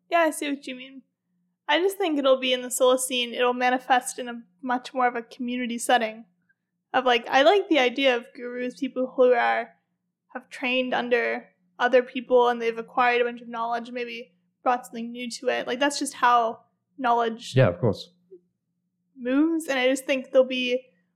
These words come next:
Speaker 1: public lectures, workshops. I always like speaking tours. I know I keep saying that, but I think that's really cool. This person's going across this continent and giving lectures. Because it's like, if you're going to a lecture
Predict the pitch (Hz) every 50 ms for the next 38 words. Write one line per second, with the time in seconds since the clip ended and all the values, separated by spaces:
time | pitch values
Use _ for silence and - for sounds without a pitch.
0 | _ _ _ - - 254 247 247 254 254 254 302 294 294 294 - - 262 233 220
1 | 220 226 - _ - 294 285 269 294 311 302 - - - 269 226 240 262 - -
2 | - - - 254 269 294 311 294 294 254 254 - - - - 262 233 - 254 240
3 | 240 - 262 233 240 240 254 254 262 262 254 - 269 254 247 - 262 240 233 233
4 | 233 226 240 - - 247 262 269 269 262 277 240 240 240 - 269 247 240 233 240
5 | - 254 240 220 226 262 _ _ _ _ _ _ _ _ - 262 - - 254 262
6 | 262 262 247 240 - 240 240 240 233 233 - - 254 233 240 262 - - - -
7 | - 262 254 - - - - 240 - 240 247 233 233 247 240 - 254 233 233 226
8 | 233 - - _ _ _ _ _ _ _ _ - 294 254 254 247 247 233 233 -
9 | - - 269 240 240 247 254 - _ _ _ _ _ _ - 285 320 320 320 285
10 | - 311 294 285 277 277 - - - - 302 - 320 294 320 339 370 403 392 392
11 | 370 339 311 262 254 247 240 - - - - - - - - -